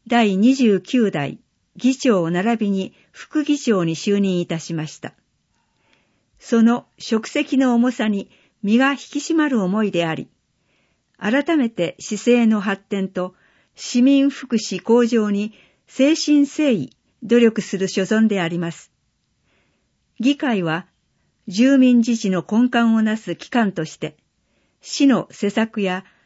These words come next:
計画などに関する最終的な意思決定機関及び行政の監視機関として、また、政策立案の能力向上についても求められており、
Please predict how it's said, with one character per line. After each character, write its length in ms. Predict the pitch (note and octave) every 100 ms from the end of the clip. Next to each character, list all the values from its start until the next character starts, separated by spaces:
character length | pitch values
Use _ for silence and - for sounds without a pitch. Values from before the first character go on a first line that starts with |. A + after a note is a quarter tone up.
| _ _ _
計 220 | - C#4
画 280 | D4 C#4+ C#4+
な 140 | C4+ C4
ど 80 |
に 160 | A3+ F3
関 240 | G3+ G3+
す 160 | G#3 F#3
る 180 | E3 D#3+
最 240 | - B3+
終 200 | D4+ D4+
的 280 | C#4 C4+ C4
な 240 | A#3+ A#3 A#3 _ _ _
意 80 | -
思 300 | C4+ - E3+ -
決 220 | - G#3+ G#3+
定 260 | - D#4
機 160 | D4+ -
関 360 | A3+ D#3 D3 - _
及 220 | A#3 A#3
び 240 | E3+ E3+ F#3+ _ _ F3+
行 200 | A3+ D4
政 320 | - C4+ B3
の 220 | A3 -
監 180 | - C4
視 160 | D4 D4+
機 140 | D4+
関 240 | C4+ C4+ A3
と 120 | E3+
し 140 | E3+
て、 200 | - D#3 _ _ _ _ _ _ _ _
ま 140 | G#3+ G#3+
た、 280 | A3 A3+ - _ _ _ _
政 300 | - C4+ D#4
策 300 | C#4 C4+ A#3
立 320 | A3+ A3+ C#4
案 200 | C4 A#3
の 240 | A3+ A3 -
能 220 | G#3 C#4 C#4+
力 280 | B3 A3+
向 240 | - A#3+ C4
上 200 | C4 C4
に 140 | B3
つ 140 | A#3+ C4+
い 100 | B3
て 100 | F#3+
も 220 | F3 F#3+ _
求 240 | - G#3 -
め 120 | C4+
ら 100 | C4+
れ 140 | A3+ F#3+
て 140 | E3+
お 100 | E3
り、 140 | D3